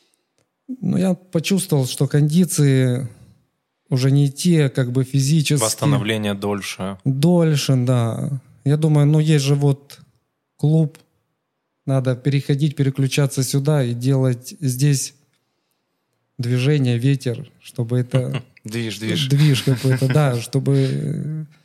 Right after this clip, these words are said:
Speaker 1: в городе это было необычный спортивный клуб, там, боксерский очередной, а что-то другое, с какой-то изюминкой.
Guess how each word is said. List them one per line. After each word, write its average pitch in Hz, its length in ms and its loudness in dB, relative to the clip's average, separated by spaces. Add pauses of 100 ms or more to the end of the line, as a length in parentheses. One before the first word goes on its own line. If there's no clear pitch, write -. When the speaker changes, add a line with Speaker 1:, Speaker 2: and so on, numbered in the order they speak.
(600)
Speaker 1:
в 131 120 -2
городе 135 400 2
это 127 180 0
было 131 360 2
необычный 135 1120 0
спортивный 127 720 -2
клуб, 135 380 -2
там, 104 400 -6
боксерский 120 720 -4
очередной, 120 540 -2
а - 20 -2
что-то 170 340 -4
другое, 131 600 0
с - 180 -12
какой-то 139 440 -2
изюминкой. 123 760 0